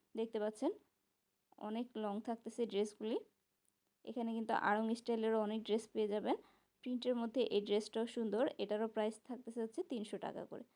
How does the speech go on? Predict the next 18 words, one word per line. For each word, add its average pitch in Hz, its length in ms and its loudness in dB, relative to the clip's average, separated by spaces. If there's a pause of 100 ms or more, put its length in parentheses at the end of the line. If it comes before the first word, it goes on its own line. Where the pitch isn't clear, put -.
(380)
তো 285 80 -2
বন্ধুরা 285 320 4
দেখিয়ে 254 400 2
দিলাম 294 220 8
আজকে 247 340 6
নিউ 240 180 4
মার্কেট 247 400 2
রোড 214 140 4
সাইড 240 280 2
থেকে 262 180 0
আপনাদের 240 320 0
সাথে 233 260 0
অনেক 202 300 0
অনেক 208 200 -2
কালেকশন। 214 400 2 (380)
আশা 254 240 0
করি 269 300 4
ঈদ 233 160 -2